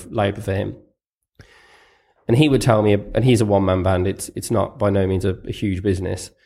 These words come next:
Um, but he lo-, he loves what he does, right? And he would tell me about how he risked everything he had on a job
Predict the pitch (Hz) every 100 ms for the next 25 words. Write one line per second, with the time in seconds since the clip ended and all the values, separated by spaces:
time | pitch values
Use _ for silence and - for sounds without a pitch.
0 | _ - - - - - 107 107 107 107
1 | - - _ _ _ _ _ - 107 107
2 | 104 104 - 110 104 95 95 90 101 90
3 | 95 101 - 113 107 131 127 113 - 127
4 | 113 101 98 101 101 - 117 107 101 95
5 | 107 101 98 98 _ _ _ _ _ _
6 | _ _ 110 113 127 120 - - - -
7 | 120 120 113 110 107 98 104 95 95 -
8 | - _ _ - 104 95 110 101 90 90